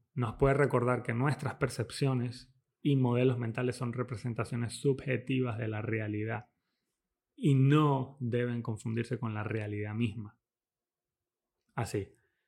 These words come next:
eh, cuando estaba leyendo sobre Alfred Korzybski, eh, que de hecho es un, es,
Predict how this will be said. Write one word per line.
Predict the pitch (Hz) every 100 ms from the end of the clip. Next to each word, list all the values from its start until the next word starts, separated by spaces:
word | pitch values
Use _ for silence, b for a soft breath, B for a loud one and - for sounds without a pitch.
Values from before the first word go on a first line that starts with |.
| _ _ _ -
eh, | 127 123 123
cuando | 120 135 131
estaba | 151 175
leyendo | 180 143 156 151 127
sobre | - 110 110
Alfred | 113 117 117 151 165 180 - _ _ _
Korzybski, | - 113 107 - 160 - - - 110 131
eh, | 113 107 107 104 - _ _ _ _ _ _ -
que | 117
de | 113 117
hecho | 117 -
es | 113
un, | 107 123 143
es, | 107